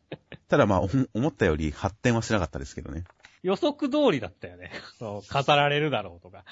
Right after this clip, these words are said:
Speaker 2: あ、まあ、飾られて最優秀賞を取るだろうっていうのはまあ、ほぼほぼ確定でしたよね。
Speaker 1: うん。
Speaker 2: 面白かったのは、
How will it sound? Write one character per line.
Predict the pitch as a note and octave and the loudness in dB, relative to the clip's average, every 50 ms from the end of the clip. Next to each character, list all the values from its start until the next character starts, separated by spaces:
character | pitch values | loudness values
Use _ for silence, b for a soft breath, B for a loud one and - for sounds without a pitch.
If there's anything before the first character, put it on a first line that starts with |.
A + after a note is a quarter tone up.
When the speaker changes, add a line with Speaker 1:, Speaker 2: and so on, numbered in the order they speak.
| - | -6
Speaker 2:
あ、 | - A2 | -2 0
ま | A2 G2+ | 0 2
あ、 | |
飾 | - - G#2 A2 A#2+ | 0 0 2 2 4
ら | A#2+ | 4
れ | A#2 G#2 | 2 2
て | - | -2
最 | A2 - A#2 A#2+ B2 | -4 -2 0 0 0
優 | B2+ B2 | 0 -2
秀 | A2+ - A#2 A2 | -4 -4 -6 -8
賞 | - - E2+ | -6 -6 -8
を | D#2 | -6
取 | - G#2 G2+ | -4 -4 -2
る | F2+ | -2
だ | E2 D2+ | -2 -2
ろ | D#2 F2+ | -2 -2
う | E2 D2+ | -6 -6
っ | |
て | - - F#2 | -8 -6 -4
い | F#2 | -2
う | |
の | F#2+ G2 | 0 0
は | F2 | 0
ま | D#2 D#2+ D2+ C#2+ C2+ - - | 0 0 0 -2 -2 -6 -10
あ、 | - _ _ | -14 _ _
ほ | - F#2 | -8 -8
ぼ | G2 | -6
ほ | F#2+ G2+ G#2+ G2 F#2 | -6 -4 -4 -2 -2
ぼ | F#2 F2+ | -2 -4
確 | - - F2+ - - | -4 -6 -8 -8 -6
定 | - D#2+ D#2 | -4 -4 -4
で | E2 D#2 | -4 -6
し | - | -8
た | - - | -12 -14
よ | - C#2+ | -12 -10
ね。 | D2 D#2+ F#2+ G#2 - _ _ _ _ _ _ | -10 -10 -10 -12 -16 _ _ _ _ _ _
Speaker 1:
う | A2+ | -20
ん。 | G#2+ G2+ - | -20 -20 -10
Speaker 2:
面 | - G2+ A#2 C3 | -6 -4 -4 -2
白 | - - D3+ D3 | 0 0 0 0
か | - A#2 | 2 0
っ | G#2+ G#2+ _ _ _ _ - | -2 -4 _ _ _ _ -2
た | G#2 G2 | 0 0
の | G2 G2+ | 2 2
は、 | A#2 B2 B2 B2 B2 B2 B2+ B2+ - | 2 4 4 4 4 2 2 0 -2